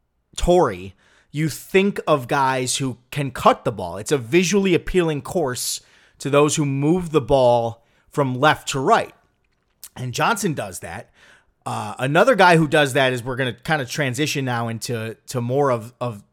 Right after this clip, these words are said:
the randoms that I would pay attention to is Gary Woodland. Gary Woodland would be an incredibly random winner. Now, he has won the U S Open before, twenty nineteen at Pebble. He has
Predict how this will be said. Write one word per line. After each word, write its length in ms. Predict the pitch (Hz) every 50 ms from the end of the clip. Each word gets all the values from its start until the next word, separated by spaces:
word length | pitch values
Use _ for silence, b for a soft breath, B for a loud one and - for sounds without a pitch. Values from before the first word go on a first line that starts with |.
| _ _ -
the 120 | - 127
randoms 680 | 123 113 120 139 156 180 180 135 104 78 85 - -
that 100 | - 131
I 80 | 127 117
would 180 | 110 110 101
pay 180 | - 120 120 113
attention 380 | 107 - 127 117 107 - 117 104
to 180 | - 135 127 110
is 100 | 104 98
Gary 300 | - 160 156 135 120 113
Woodland. 460 | 110 113 120 104 - - - - _ B B B B B B B
Gary 220 | 214 233 240 190
Woodland 360 | 165 170 185 160 156 143 139
would 140 | 135 127 117
be 140 | 143 139 135
an 80 | 127
incredibly 840 | 131 123 113 - - - - - - 214 190 160 135 107 127 123 117
random 500 | 107 113 131 131 120 113 107 104 95 92
winner. 300 | 101 107 98 80 71 - _ b b b b b b b
Now, 160 | b 120 123
he 120 | 143 208 226
has 180 | 180 147 120
won 520 | 113 127 143 185 180 147 113 107 131 147 139 _ _ _
the 80 | - 135
U 180 | 135 139 131 127
S 180 | 120 120 -
Open 260 | 127 107 101 - 127
before, 400 | 113 110 107 - - 127 113 120
twenty 340 | 123 - - 135 135 131 127
nineteen 460 | 127 127 123 123 113 - 143 135 117
at 120 | 107 98 -
Pebble. 400 | - 123 101 80 90 117 - b b b b b b b b b b b
He 280 | b - 170 190 196
has 680 | 165 147 151 139 127 123 123 120 117 107 - - -